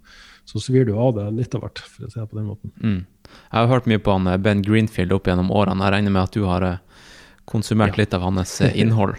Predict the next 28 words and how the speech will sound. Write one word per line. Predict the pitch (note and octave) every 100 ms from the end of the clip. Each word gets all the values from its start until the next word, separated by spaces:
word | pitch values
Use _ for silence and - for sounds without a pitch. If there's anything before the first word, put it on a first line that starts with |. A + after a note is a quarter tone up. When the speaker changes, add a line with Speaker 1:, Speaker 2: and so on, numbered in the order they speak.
| -
Speaker 2:
Han | A2
har | G#2+ G#2
jo |
snakket | G#2+ G#2 -
mye | F#2+
Speaker 1:
Ja. | F#2
Speaker 2:
om, | F#2+
eh, | F#2+ G2+
infrarød, | G#2+ A2 B2+ A2 F2+ - - - - - - - - - -
infrarød | A#2+ B2+ G#2+ F#2
badstue. | A2+ - - D#2 G2
Vil | G2+ G#2
det | A#2 G#2 F2+ F#2 F#2
gi | G#2
deg | G2+ F2+ F#2
samme | G#2+ G#2+ G2 F2+ F#3+
effekt? | - - - - - _ _ _ _ _ _ _ - - - - - -
Speaker 1:
Ja, | C#3 D3 - -
det | C3+
er | C3+ B2 A#2
samme | - B2+ C3
teknologi. | - - A2 A2 G#2+ - - - - _ _ - _ _ _ _
Speaker 2:
Mm. | B2+ F#2+ - - -
Speaker 1:
Det |
er | C#3
klart, | D#3 D3+
det | D3
inf-, | D3 D3